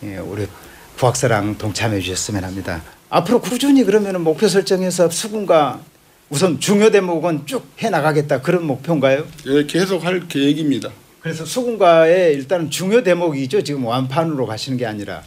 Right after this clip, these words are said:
Speaker 2: 일부분이죠, 일부분.
Speaker 1: 그렇죠. 예,
Speaker 2: 예.
Speaker 1: 예. 수군가의 일부분의,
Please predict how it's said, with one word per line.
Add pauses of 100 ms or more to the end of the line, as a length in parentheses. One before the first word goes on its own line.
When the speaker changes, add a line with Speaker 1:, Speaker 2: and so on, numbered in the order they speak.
(400)
Speaker 2:
일부분이죠,
일부분.
Speaker 1:
그렇죠. (140)
예,
Speaker 2:
예.
Speaker 1:
예.
수군가의
일부분의,